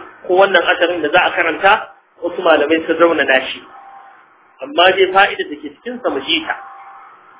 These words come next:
Sayyidina Abu Hurairah ya zo wajen mu ashiyatal khamis lailatal jumu'ati. A yammacin Alhamis daren Juma'a.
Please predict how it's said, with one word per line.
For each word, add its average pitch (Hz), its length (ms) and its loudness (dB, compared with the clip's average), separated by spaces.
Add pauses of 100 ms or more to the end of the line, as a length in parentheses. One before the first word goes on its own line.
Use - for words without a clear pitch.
(920)
Sayyidina 254 520 4
Abu 240 180 -2
Hurairah 214 340 0
ya 208 160 4 (100)
zo 220 140 -6
wajen 226 380 4
mu 294 160 -6 (280)
ashiyatal 247 800 0
khamis 233 600 -4
lailatal 233 720 0
jumu'ati. 147 540 -10 (1400)
A 180 100 0
yammacin 208 760 0
Alhamis 220 640 -4
daren 208 420 0
Juma'a. 180 420 -4